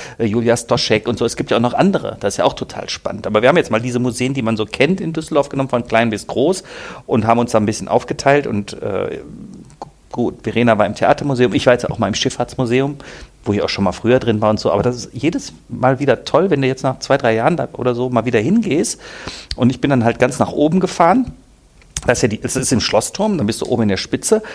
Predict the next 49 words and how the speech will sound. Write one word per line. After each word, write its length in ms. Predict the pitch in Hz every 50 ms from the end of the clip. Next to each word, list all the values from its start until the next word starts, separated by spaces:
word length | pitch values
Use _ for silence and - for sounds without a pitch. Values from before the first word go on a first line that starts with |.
| - -
und 80 | - 113
dann 120 | 120 160
ist 100 | 170 -
das 160 | 156 151 -
toll, 220 | - - 147 156 151
so 80 | 131
runter 380 | 117 104 135 208 240 240 - -
zu 180 | - - 95 87
laufen 680 | 85 82 82 82 80 87 - - - 147 262 349 330 - - - - - - - - - - _ -
und, 500 | - 139 139 143 147 143 - - - - -
ähm, 600 | 160 143 135 131 131 127 131 131 127 135 117 -
guckst 240 | - - 170 151 -
dir 120 | - 147 139
halt 160 | 131 - -
alles 320 | 120 135 127 - - - 117
an 240 | 113 104 92 87
und 160 | - 110 107 127
die 100 | 120 117
haben 360 | 143 175 208 214 190 - -
halt 480 | 196 - 240 190 262 294 - - - - - _ _ _ -
an 140 | 120 123
der 100 | 120 107
Treppe 380 | - - - - - - 190 -
auch 220 | 160 185 185 185
und, 140 | 156 160 160
oder 220 | - - - - -
auch 140 | 107 -
auf 140 | - - -
den 500 | - 120 104 98 90 - - - - - - _ _ -
Ebenen 500 | 156 147 170 156 165 165 170 196 196 180
dann 220 | 180 170 170 170
des 160 | 165 160 -
Schlossturms 640 | - - 160 175 170 - - - 180 190 214 214 - - - - - - - -
immer 240 | - 143 156 185 202
so 140 | 165 170 170
kleine 640 | - - - 147 143 156 156 170 175 175 180 190 185 - - - - -
Nischen, 680 | - 120 117 135 160 214 247 226 - - 180 196 190 156
wo 180 | 135 151 156 151
Sitzgelegenheiten 920 | - 170 220 220 - 156 - 170 110 98 98 90 92 92 98 - - 101
drin 220 | - 104 101 107
sind 220 | 104 - 175 185 -
und 120 | 131 117
du 40 | -
immer 200 | - 135 151 -
auf 120 | - -
den 120 | - 143 131
Rhein 280 | - 135 156 226 269
gucken 300 | - - - - - 90
kannst. 380 | - - 90 - - - - -